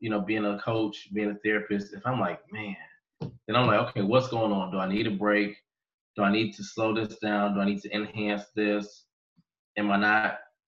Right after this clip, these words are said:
going to the movies enough? Am I not watching T V? You know, what's, what's up?"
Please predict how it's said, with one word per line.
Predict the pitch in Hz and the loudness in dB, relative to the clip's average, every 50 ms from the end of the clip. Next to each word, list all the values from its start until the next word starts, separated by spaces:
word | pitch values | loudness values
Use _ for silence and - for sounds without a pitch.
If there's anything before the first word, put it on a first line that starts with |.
| _ _ _ _ _ 101 | _ _ _ _ _ -4
going | 98 117 113 110 | -2 0 0 0
to | - - | 0 2
the | 107 101 | 2 4
movies | 101 107 113 120 113 113 104 110 | 4 4 4 4 2 0 0 0
enough? | 107 107 107 107 104 107 98 95 | 0 0 2 2 2 0 0 0
Am | 98 98 | 0 0
I | 101 | 2
not | 101 107 98 90 | 2 0 0 0
watching | 101 104 104 104 - 98 98 | 0 -2 -2 -2 -4 -6 -6
T | - - 117 113 104 | -4 -4 -4 -4 -2
V? | 110 110 107 107 107 107 107 127 | -2 -2 -2 -2 -2 -4 -4 -2
You | 151 | -2
know, | 135 110 101 | 0 0 0
what's, | 104 123 131 123 - - - | 2 2 0 0 -2 -4 -8
what's | 117 110 - - | -8 -8 -6 -4
up?" | 104 90 87 - - - | -4 -4 -4 -4 -8 -10